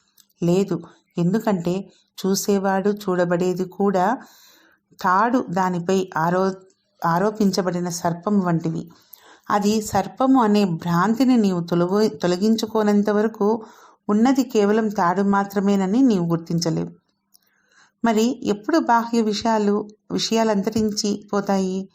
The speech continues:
అన్నాడు. భగవాన్ అన్నారు, "అన్ని ఆలోచనలకు, కార్యాలకు కారణభూతమైన మనస్సు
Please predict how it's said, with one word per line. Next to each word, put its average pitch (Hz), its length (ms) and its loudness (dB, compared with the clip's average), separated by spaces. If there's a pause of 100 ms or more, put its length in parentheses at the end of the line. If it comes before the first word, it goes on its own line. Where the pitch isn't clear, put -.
(560)
అన్నాడు. 170 360 -2 (1120)
భగవాన్ 196 420 0
అన్నారు, 202 600 0 (240)
"అన్ని 202 400 2
ఆలోచనలకు, 190 1080 0
కార్యాలకు 180 800 0
కారణభూతమైన 180 960 -2
మనస్సు 170 720 0